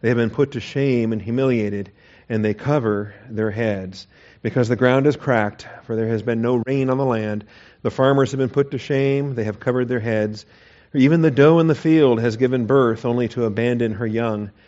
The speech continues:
because there is no grass. The wild donkeys stand on the bare heights. They pant for air like jackals. Their eyes fail,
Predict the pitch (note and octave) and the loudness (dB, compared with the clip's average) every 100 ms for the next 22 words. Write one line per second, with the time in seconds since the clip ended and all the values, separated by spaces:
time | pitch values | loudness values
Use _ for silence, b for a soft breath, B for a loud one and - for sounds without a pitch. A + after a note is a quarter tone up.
0 | b b - - A#2+ G2+ A2 G#2 A2 G2+ | b b -10 -2 0 2 0 0 -2 -2
1 | A#2 A2+ G#2 G#2+ - - B - A2+ A#2+ | -2 -2 -4 -10 -16 -18 B -12 -4 0
2 | A#2+ A#2+ B2 C3 - A2+ G#2 - C3+ B2 | 0 0 0 0 0 -6 -6 -10 -8 -6
3 | A#2+ A#2 A2 G#2+ A2+ G#2+ C3 G#2+ - - | -4 -6 -6 -6 -4 -4 -4 -6 -10 -20
4 | B B B B - - - D#3 G#2+ - | B B B B -6 -4 -2 -2 -2 -10
5 | - A2+ A#2+ A#2+ C3 B2 A2 A2 G#2 B2 | -20 -6 -6 -2 0 0 0 -4 -6 -4
6 | B2+ G#2 G2+ - - - A#2 A2 A2+ A#2 | -4 -6 -10 -12 -18 -8 -4 -2 -2 -2
7 | A2 F#2+ - C3+ B2 G2+ | -4 -6 -6 -6 -4 -8